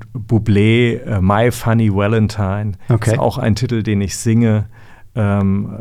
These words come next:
Speaker 1: Bublé ist ein hervorragender Sänger, der so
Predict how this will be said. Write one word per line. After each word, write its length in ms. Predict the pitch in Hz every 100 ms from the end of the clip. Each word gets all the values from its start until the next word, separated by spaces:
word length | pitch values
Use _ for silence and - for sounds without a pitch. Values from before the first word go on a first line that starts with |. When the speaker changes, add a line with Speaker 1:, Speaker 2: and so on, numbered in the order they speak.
| 113
Speaker 1:
Bublé 500 | 113 104 107 104 123
ist 300 | - 95 -
ein 220 | 104 98
hervorragender 720 | - 95 98 110 113 113 101
Sänger, 360 | 85 101 104 107
der 380 | 107 98 98 120
so 420 | 143 - 101 101